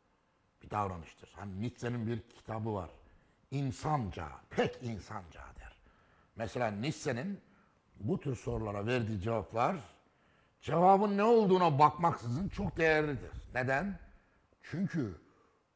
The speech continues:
bu sorunun peşine düşmüş adam. Delirmiş. Sırrı çözeceğim diye. Delirmiş, delirmiş. Delirdi, öldü Nietzsche.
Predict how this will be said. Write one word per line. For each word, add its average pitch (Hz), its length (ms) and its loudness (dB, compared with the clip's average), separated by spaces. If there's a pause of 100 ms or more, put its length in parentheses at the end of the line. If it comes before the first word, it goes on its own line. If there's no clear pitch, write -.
(300)
bu 170 140 -4
sorunun 185 320 -2
peşine 147 400 -2
düşmüş - 460 -6
adam. 85 260 -10 (1000)
Delirmiş. 160 760 4 (680)
Sırrı 147 420 0
çözeceğim 131 580 -2
diye. 80 180 -12 (800)
Delirmiş, 170 520 2
delirmiş. 151 560 2 (420)
Delirdi, 170 420 6
öldü 104 400 2
Nietzsche. - 280 -10